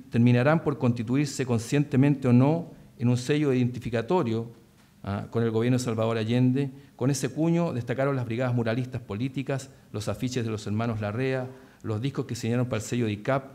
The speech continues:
también los afiches de la Polla Chilena de Beneficencia, por otro lado las revistas Paloma, Onda, Ramona, La Quinta Rueda y Ahora, por destacar las que creo más representativas de dicho periodo. Este segundo momento al cual me refiero suma un tercero, el de hoy,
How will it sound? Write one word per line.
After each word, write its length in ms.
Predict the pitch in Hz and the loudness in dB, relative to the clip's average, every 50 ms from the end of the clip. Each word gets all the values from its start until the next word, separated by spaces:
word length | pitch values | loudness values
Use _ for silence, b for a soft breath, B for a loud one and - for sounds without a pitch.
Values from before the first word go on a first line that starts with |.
| B B B B B B | B B B B B B
también 320 | - 120 117 120 123 139 139 | 0 2 4 4 4 4 2
los 140 | 131 123 127 | 2 0 -2
afiches 260 | 117 120 127 120 - | -6 -6 -6 -6 -4
de 80 | 123 | -2
la 100 | 113 107 | -2 -2
Polla 200 | 107 113 113 110 | -2 -2 -2 -4
Chilena 300 | 107 - 113 110 110 110 | -4 -4 -2 -2 0 0
de 40 | 107 | 0
Beneficencia, 880 | 104 104 101 98 104 98 - - 131 127 123 127 - - 120 123 123 123 B B B B B B B B _ - | 0 -2 -4 -4 -6 -6 -4 0 2 2 2 0 -2 -4 -4 -4 -4 -6 B B B B B B B B _ -4
por 100 | 117 117 | -2 -2
otro 160 | 117 117 123 | 0 0 2
lado 200 | 117 120 120 120 | 4 4 4 4
las 120 | 117 113 107 | 4 2 0
revistas 300 | 117 117 113 113 110 98 | -2 -2 -2 -2 -4 -4
Paloma, 640 | - - 104 107 117 120 120 117 117 113 107 104 - | -2 0 0 2 4 4 4 4 2 2 0 -2 -2
Onda, 580 | - 110 117 113 107 110 110 107 104 101 - - | 0 2 2 4 2 2 0 -2 -4 -6 -6 -4
Ramona, 480 | 110 104 104 117 117 113 117 110 107 98 | 0 2 2 2 2 2 0 -2 -4 -6
La 120 | 101 104 | -6 -6
Quinta 320 | 104 110 110 104 110 110 | -4 -4 -4 -4 -2 -4
Rueda 520 | 104 107 113 113 113 117 117 113 113 113 - | -4 -2 0 0 0 0 0 -2 -4 -6 -6
y 120 | 107 107 110 | -4 -2 0
Ahora, 440 | 113 117 110 107 107 107 107 B B B B B B B | 2 2 2 0 -2 -4 -6 B B B B B B B
por 100 | - 110 | -4 -2
destacar 340 | 117 113 - 123 110 120 120 | -2 -2 -2 -2 -2 0 0
las 120 | 123 117 - | 0 -2 -4
que 100 | 113 107 | -4 -4
creo 180 | 110 113 120 | -2 -2 0
más 140 | 113 113 110 | 0 0 0
representativas 840 | 117 110 107 104 - 110 104 - 101 101 104 110 110 107 107 107 | 0 0 -2 -2 -2 -4 -4 -4 -6 -6 -6 -4 -2 -2 -2 -4
de 300 | 107 - - - _ - | -6 -10 -18 -18 _ -10
dicho 180 | 104 104 - 107 | -8 -8 -6 -6
periodo. 440 | 98 104 101 104 101 98 95 92 95 - - b b b b b b b b b b b | -6 -4 -4 -4 -4 -4 -6 -10 -14 -18 -20 b b b b b b b b b b b
Este 220 | 139 139 - 175 | -8 -6 -4 -4
segundo 360 | 151 - 165 170 190 196 180 185 | -2 0 0 0 0 0 0 0
momento 400 | 175 170 175 180 165 160 - 127 | 0 2 2 2 0 0 0 -2
al 120 | 123 120 | -2 0
cual 180 | 123 151 160 156 | 0 0 2 2
me 80 | 151 | 2
refiero 560 | 139 139 127 127 - 147 156 156 160 160 160 | 0 0 -2 -2 -2 -2 0 0 -2 -2 -4
suma 240 | - - - 151 170 | -6 -4 0 2 2
un 100 | 165 151 | 2 2
tercero, 520 | 160 127 113 - - - 175 165 127 113 110 | 2 0 -2 -2 -4 -4 -2 -2 0 0 -2
el 100 | 110 110 | -2 -2
de 80 | 120 | 0
hoy, 320 | 139 170 170 120 104 98 | 2 2 2 2 0 -4